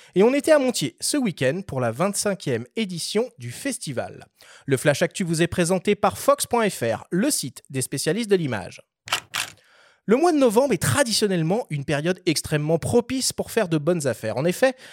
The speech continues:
les fêtes de fin d'année approchent à grands pas et de nombreux constructeurs et revendeurs proposent des offres spéciales, en plus des deux jours à ne pas manquer que sont le Black Friday,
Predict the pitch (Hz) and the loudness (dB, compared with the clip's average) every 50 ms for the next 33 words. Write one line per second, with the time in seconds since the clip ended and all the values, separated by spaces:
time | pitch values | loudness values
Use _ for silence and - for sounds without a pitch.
0 | - - - 131 127 - 151 143 139 139 - - 156 147 147 139 143 143 139 135 | -16 -6 -6 -4 0 0 0 2 2 0 0 2 0 0 0 0 2 2 2 0
1 | - - 160 147 - 139 127 127 120 143 156 165 - - 220 240 269 277 - - | 0 -2 -2 0 0 -2 -4 -2 0 2 2 2 2 2 2 2 2 0 -4 -12
2 | - - - - 139 131 139 139 156 196 254 254 190 165 160 147 - - 269 254 | -20 -14 -6 -4 0 0 2 2 4 4 2 2 2 2 0 0 0 -2 -4 -4
3 | - - 220 - - 185 175 127 123 120 117 175 233 208 190 147 127 143 170 214 | -4 -6 -8 -4 -2 -2 -2 -2 -2 -2 2 2 2 2 2 0 2 2 2 2
4 | 233 226 - - - - 202 190 - 226 247 220 160 151 135 135 175 165 - - | 2 -2 -6 -8 0 0 0 0 0 -2 -2 -2 -2 -4 -2 -2 -2 -2 -2 -4
5 | 127 - - - - 165 151 - - 196 - 269 285 - - - - - - 139 | -6 -6 -6 -4 -4 -4 -4 0 2 2 2 2 0 -4 -10 -18 -16 -6 -2 -2
6 | 143 - - 196 240 247 208 156 139 131 123 127 139 220 247 226 190 185 233 233 | 0 2 4 6 6 6 4 2 -2 -6 -4 0 2 4 4 4 4 4 2 2
7 | 202 147 123 123 113 - - 190 180 160 143 120 - - 220 233 - 143 - - | 2 2 2 0 0 0 2 2 2 2 0 -2 -2 -6 -6 -4 -4 -6 -4 -4
8 | 147 127 110 107 110 123 151 165 143 - - - 185 208 208 277 285 269 | -4 -4 -4 -6 -4 -2 -2 -2 -2 -4 -2 0 0 2 4 2 2 2